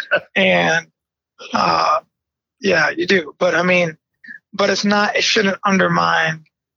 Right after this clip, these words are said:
uh, your value, right? Shouldn't, you shouldn't consider yourself like, "Well, that's the, they're the end all be all 'cause of the money." No, without you as well. If it, as long as you're valuable, but if, if you don't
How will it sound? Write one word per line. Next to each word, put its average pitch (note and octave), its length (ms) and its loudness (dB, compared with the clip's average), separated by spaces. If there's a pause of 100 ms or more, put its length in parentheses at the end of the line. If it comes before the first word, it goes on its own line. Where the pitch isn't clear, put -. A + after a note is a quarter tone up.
(140)
uh, E3+ 220 0
your D#3+ 160 0
value, D#3+ 420 0
right? D#3+ 300 0 (220)
Shouldn't, E3 420 0 (460)
you - 60 -2
shouldn't F#3+ 280 0
consider F3 320 0
yourself E3 360 0
like, D#3 140 -2
"Well, D#3+ 400 -2 (800)
that's F3+ 200 0
the, G3+ 140 -2
they're F#3+ 180 0
the F#3+ 120 2
end F3+ 140 2
all E3+ 160 0
be F3 180 0
all D#3 160 0
'cause - 180 -2
of - 80 -4
the D3+ 60 -2
money." D3+ 220 0
No, D#3 380 0 (220)
without F3 360 0
you F3 180 2
as D#3 140 -2
well. E3 420 0
If D#3 140 -4
it, F3+ 160 0 (100)
as F3 60 -2
long G3+ 240 2
as F#3 160 0
you're E3+ 180 0
valuable, G#3 540 -2 (120)
but - 120 -2
if, - 160 -6 (840)
if F3+ 200 -4
you F#3 60 2
don't F3 240 0